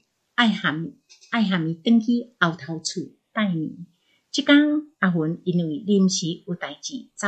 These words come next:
袂开卡，无法度含阿公啊同齐转去，就叫伊，叫阿公啊先载三项礼物转去。这三项礼物，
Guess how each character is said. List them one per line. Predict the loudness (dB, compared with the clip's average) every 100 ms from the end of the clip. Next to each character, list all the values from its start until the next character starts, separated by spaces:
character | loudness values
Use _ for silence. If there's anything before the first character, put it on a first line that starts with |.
| 0 0
袂 | -2 -6
开 | -12 -10
卡， | -4 -4 -4 -8 -14 _ _ _
无 | 0
法 | 2 0
度 | 0 2 0 -2 -4
含 | -4 -4 -4 -8
阿 | -6
公 | -4 -4
啊 | -4 -6 -12 _ _
同 | 0 2 2
齐 | 0 -2
转 | 2 4 4
去， | 2 -10 -12 _ _ _ _ _ _ -6
就 | -6
叫 | 0 2 2
伊， | 0 -4 _ -2
叫 | 0
阿 | 0 -2
公 | -4 -2
啊 | -4 -4
先 | -4 -4 -4
载 | -4 -4 -4
三 | 0 2 4 2
项 | -2 -6 -4
礼 | 2 2
物 | 4 2
转 | 0 0 0
去。 | 0 -10 -14 _ _ _ _ _ _ _ _ -4
这 | -2
三 | 4 6
项 | 6 6
礼 | 2 2
物， | 2